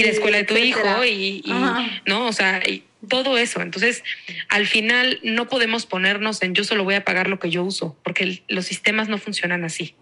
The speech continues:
Speaker 2: Claro.
Speaker 1: Eso para empezar. Segundo, eh, se vuelve esta cosa en la que, em, entonces, eh, la persona vale en tanto no use los servicios públicos o la persona vale en tanto menos cuesta,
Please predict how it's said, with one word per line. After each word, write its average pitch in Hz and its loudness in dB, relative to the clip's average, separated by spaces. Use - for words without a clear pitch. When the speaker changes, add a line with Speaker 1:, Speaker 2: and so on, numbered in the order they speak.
Speaker 2:
Claro. 143 -10
Speaker 1:
Eso 226 0
para 180 0
empezar. - -4
Segundo, 262 0
eh, 202 -2
se 196 0
vuelve 202 2
esta 208 -2
cosa 208 2
en 190 2
la 180 0
que, 175 0
em, 175 2
entonces, 202 0
eh, - 2
la 185 2
persona 196 0
vale 202 4
en 180 -2
tanto 180 -2
no 185 0
use 196 0
los 175 0
servicios 180 -2
públicos 208 -2
o 185 0
la 170 -2
persona 185 -2
vale 185 2
en 180 -2
tanto 165 -4
menos 175 -2
cuesta, 226 0